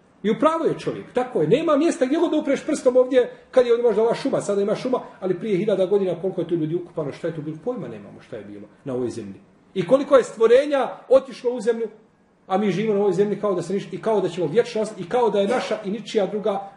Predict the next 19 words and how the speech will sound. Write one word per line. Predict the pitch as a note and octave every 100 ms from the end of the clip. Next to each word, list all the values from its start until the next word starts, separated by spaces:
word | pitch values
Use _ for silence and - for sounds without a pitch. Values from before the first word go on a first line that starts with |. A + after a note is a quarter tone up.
| F#3
dok | F3
Allah | F#3 F#3+
ne | F3+
nasledi | F3+ F#3+ F#3
zemlju, | E3+ A#3 - -
nego | F3+ F3
ćemo | F#3
sa | E3+
zemlje | D3+ F#3+ G3+
skočiti | - F3+ -
u |
džennet. | C#3 G#2 F#2+ - _ _ _ _ _ _ _
Tako | - E3+ E3+
se | -
ponašamo. | C3+ G#2 - - _ _ _ _ _
Pa | E3
je | D#3+
to |
neispravno. | A3 G3 - G#2 G2